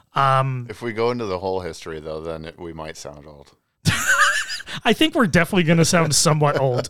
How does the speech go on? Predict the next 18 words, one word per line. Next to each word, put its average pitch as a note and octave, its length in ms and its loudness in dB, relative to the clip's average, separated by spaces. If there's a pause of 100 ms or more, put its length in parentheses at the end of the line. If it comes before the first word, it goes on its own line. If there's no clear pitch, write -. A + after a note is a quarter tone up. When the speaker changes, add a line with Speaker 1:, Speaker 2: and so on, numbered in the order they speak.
(120)
Speaker 2:
<laughs> - 120 -16
Speaker 1:
There, D#4 140 2
there's A3 300 4
no G#3 120 6
way B3 180 4
around D#3+ 420 2
it, D3 140 -6
considering D#3 680 0 (560)
when F3 460 2 (280)
I D3+ 100 -2
think G3 280 -2
we E3 160 -2
first - 460 -2
met D3 380 -2
was B2+ 420 -2
when C#3 260 -2
I B2+ 220 0
was, B2 640 -2